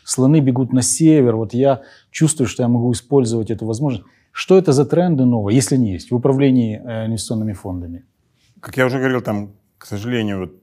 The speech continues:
Speaker 2: э, ну, как бы я вот консультировался с юристами буквально вчера в лондонском. Есть ограничения, когда ты можешь рассказывать про фонды. Я вот приведу пример, чтобы,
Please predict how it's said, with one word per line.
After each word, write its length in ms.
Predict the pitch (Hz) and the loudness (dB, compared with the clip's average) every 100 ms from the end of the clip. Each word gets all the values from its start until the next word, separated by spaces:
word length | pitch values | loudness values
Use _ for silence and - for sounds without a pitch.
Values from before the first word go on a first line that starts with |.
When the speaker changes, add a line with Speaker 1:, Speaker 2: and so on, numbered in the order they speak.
| _ 107 | _ -12
Speaker 2:
э, 960 | 95 98 95 95 95 92 92 92 90 90 | -8 -6 -4 -6 -6 -6 -8 -8 -12 -14
ну, 260 | 95 90 | -18 -18
как 140 | - 90 | -16 -12
бы 100 | 95 | -8
я 120 | 101 | -6
вот 140 | 95 | -6
консультировался 640 | 95 - 95 107 95 90 90 | -10 -10 -8 -6 -6 -8 -12
с 100 | - | -8
юристами 400 | 98 87 90 87 | -8 -8 -10 -12
буквально 340 | 90 98 95 | -8 -6 -6
вчера 260 | 90 98 95 | -8 -8 -8
в 80 | 92 | -6
лондонском. 400 | 92 90 - 90 | -8 -10 -12 -12
Есть 180 | 92 - | -10 -10
ограничения, 600 | 92 98 92 107 95 87 | -8 -8 -10 -10 -10 -12
когда 260 | 90 95 | -12 -10
ты 120 | 95 98 | -8 -8
можешь 240 | 95 92 | -8 -10
рассказывать 480 | 90 95 90 90 - | -12 -10 -10 -12 -14
про 100 | 95 | -16
фонды. 340 | - 185 135 | -12 -10 -6
Я 140 | 107 110 | -2 -2
вот 160 | 92 | -4
приведу 300 | 101 101 98 | -6 -6 -6
пример, 320 | 110 120 170 | -6 -2 -2
чтобы, 300 | 175 - 95 | -4 -16 -16